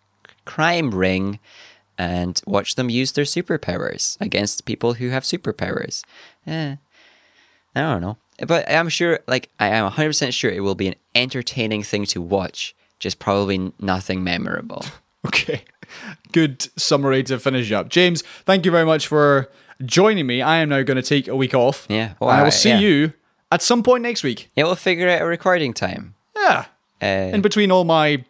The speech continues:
Speaker 2: t-, to-do list and cleaning a flat and moving out.
Speaker 1: Exactly. It'll be great. All the best.
Speaker 2: Okay, James, have a good one.
Speaker 1: Enjoy
Speaker 2: I
Speaker 1: your
Speaker 2: will,
Speaker 1: holiday.
Speaker 2: I will. Thank you very much. I will s-, see you next week.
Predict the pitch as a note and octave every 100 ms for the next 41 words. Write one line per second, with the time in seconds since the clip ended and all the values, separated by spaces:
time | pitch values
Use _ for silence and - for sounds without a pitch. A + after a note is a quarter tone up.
0 | _ _ - - - - - - D#3 F3
1 | D#3+ C#3 - C#3+ C3+ E3 C#3+ C3+ C#3+ C3+
2 | C3+ C3+ A#2+ F#2+ - _ - F3+ D4+ -
3 | - - F#2 - C#3+ E3 E3+ C4+ F3 G2+
4 | - _ - - - - - _ _ _
5 | _ - F#3 F#3 G3 D3+ - - - C3+
6 | A#2+ G2 A#2 C#3+ C3+ C3+ B2 - A2+ G#2+
7 | - - F3+ - F3 F3+ E3 D#3 E3+ D#3+
8 | F#3+ E3+ G#2+ - C#3+ D3 C#3 B2+ A2+ G#2+
9 | E2 - - _ _ - A#2+ A2+ - A#3+
10 | - - A3+ G#3 G3 D3+ D3+ - A2+ -